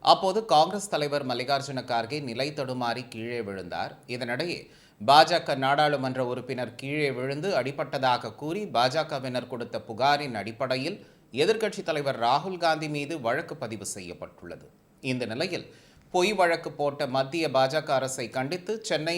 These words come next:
மாவட்ட காங்கிரஸ் கமிட்டியின் சார்பில் சென்னை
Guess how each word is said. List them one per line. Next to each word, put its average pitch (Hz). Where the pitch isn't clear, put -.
மாவட்ட 135
காங்கிரஸ் 120
கமிட்டியின் 127
சார்பில் 139
சென்னை 196